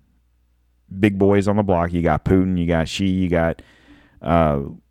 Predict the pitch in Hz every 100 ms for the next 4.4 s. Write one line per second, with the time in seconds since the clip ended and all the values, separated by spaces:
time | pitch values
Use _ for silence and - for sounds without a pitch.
0 | - 107 92 87 - 85 98 92 90 90
1 | 92 92 87 87 92 - 98 98 95 90
2 | 90 98 - 101 87 - 98 - 107 101
3 | 101 - 90 90 - 92 101 101 98 85
4 | 80 82 82 85